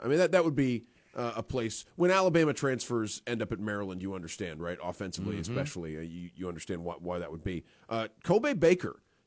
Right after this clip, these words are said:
Speaker 1: is, is sort of a curious, uh, it's a curious case, uh, Bill, and, uh, I mean, so, so he, he
Speaker 2: Is that
Speaker 1: started
Speaker 2: the Boston College?
Speaker 1: He's the, the Boston College player who I believe, uh, earlier in this se-, in this, uh, cycle,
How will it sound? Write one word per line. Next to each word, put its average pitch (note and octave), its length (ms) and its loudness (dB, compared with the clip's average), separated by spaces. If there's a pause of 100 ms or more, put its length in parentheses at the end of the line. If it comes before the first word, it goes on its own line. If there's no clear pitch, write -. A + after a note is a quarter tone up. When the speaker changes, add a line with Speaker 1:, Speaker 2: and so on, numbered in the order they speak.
(160)
Speaker 1:
is, A#2+ 240 2
is A#2 220 0
sort B2+ 200 4
of A2 60 2
a G#2+ 60 -4
curious, G#2 580 -2
uh, E2 280 -2 (480)
it's G2+ 280 -6
a A2 40 -6
curious G#2+ 440 -2
case, - 460 -8 (360)
uh, F2+ 180 -4
Bill, G2 400 0
and, G2+ 180 -2
uh, F#2+ 260 -2
I F#2+ 40 -8
mean, G2+ 220 -2
so, A2 260 0
so A2 120 -2
he, C#3+ 300 6
he C#3 220 6
Speaker 2:
Is D#3+ 60 6
that - 40 2
Speaker 1:
started F3 340 8
Speaker 2:
the C#3+ 40 0
Boston D3 380 4
College? E3 720 -2
Speaker 1:
He's G3 280 4
the, G3 280 8
the D3+ 200 8
Boston F3+ 420 6
College E3+ 360 4
player D3+ 220 4
who C3+ 100 6
I B2+ 40 6
believe, C3+ 420 6 (460)
uh, A#2 220 2 (100)
earlier F#3+ 540 8
in C#3+ 340 2
this C#3 540 0
se-, D3 580 -2
in C#3+ 140 0
this, C3 320 0
uh, A2 360 0
cycle, C3 640 2